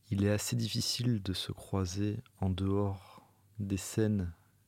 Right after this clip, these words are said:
et des studios, ce qui rend compliqué <laughs> l'enregistrement, euh, d'un podcast dans de bonnes conditions. Mais je n'abandonne pas. J'ai plein d'idées avec, euh,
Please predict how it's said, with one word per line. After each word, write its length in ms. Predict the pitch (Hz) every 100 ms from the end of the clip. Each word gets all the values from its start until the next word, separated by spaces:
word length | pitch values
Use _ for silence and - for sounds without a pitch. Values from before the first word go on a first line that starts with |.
| _ _
et 60 | 98
des 140 | 90
studios, 520 | 87 - 87 85 107 135 _ _ _ _ _ _ _ _ _ -
ce 140 | - -
qui 220 | - 90
rend 220 | 82 95
compliqué 720 | - 90 - 95 - 113 95
<laughs> 40 | -
l'enregistrement, 1160 | 87 - 113 98 90 98 - - 92 98 90
euh, 40 | 80 107 131
d'un 120 | 101 92
podcast 600 | 87 - 107 - - - - - - - - - -
dans 100 | 104
de 80 | 104
bonnes 220 | 107 104
conditions. 480 | 104 98 90 - - _ _ _ _ -
Mais 360 | 104 127 160 156
je 120 | 127
n'abandonne 480 | 110 95 95 87 80
pas. 180 | - - _ _ _ _ _ -
J'ai 340 | 95 87 92 82 _ _ _
plein 320 | - 117 120 120
d'idées 440 | 95 90 90 113 -
avec, 440 | - 85 85 -
euh, 200 | 82 82